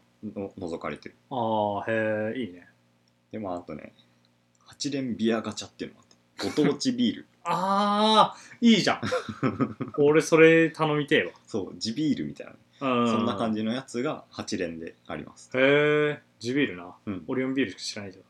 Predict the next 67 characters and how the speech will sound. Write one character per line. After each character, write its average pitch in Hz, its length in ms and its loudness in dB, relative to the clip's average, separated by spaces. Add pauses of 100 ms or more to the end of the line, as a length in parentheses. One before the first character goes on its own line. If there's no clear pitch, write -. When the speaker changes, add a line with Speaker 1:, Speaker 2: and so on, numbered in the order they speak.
(100)
Speaker 1:
う 254 920 -2
ん。 - 20 -2
Speaker 2:
他 139 160 2
な 143 80 0
ん 139 60 -4
か 120 100 -4
あ - 20 -2
る 107 60 -4
か - 100 -16
な？ 85 60 -12 (880)
Speaker 1:
ま 110 100 -8
あ、 - 40 -14
あ - 20 -20
と - 140 -14
な 139 120 -12
ん 208 120 -6
だ 127 100 -4
ろ 101 100 -6
う 90 40 -6
な。 87 600 -10
Speaker 2:
ま 117 380 -2
あ、 - 40 -14
で 139 140 -2
も、 135 200 -4 (120)
い 175 80 -4
ろ 262 80 -2
ん - 40 -4
な 415 40 -8
と 427 80 2
こ 427 60 4
に 165 80 2
あ 170 80 6
る 147 60 2
よ 95 220 -4
ね、 87 120 -12
地 107 160 -6
ビ 107 180 -2
ー 90 40 -12
ル 92 60 -10
っ - 20 -20
て - 180 -14
ね。 - 0 -
Speaker 1:
ま 131 60 -6
あ、 - 20 -8
そ 135 160 -4
う - 20 -6
だ 76 100 -8
ね。 - 60 -18 (1300)
黒、 135 480 -4 (400)
黒 139 260 -4
ビ 139 180 0
ー - 60 -4
ル 80 80 -12
と - 120 -20
か、 - 100 -10
な - 60 -12
ん - 40 -16
か - 160 -20
そ - 160 -16
ん 98 40 -10
な 98 80 -10
感 101 180 -10
じ 101 60 -8
の 101 80 -8
や 101 40 -10
つ - 140 -18
も - 120 -20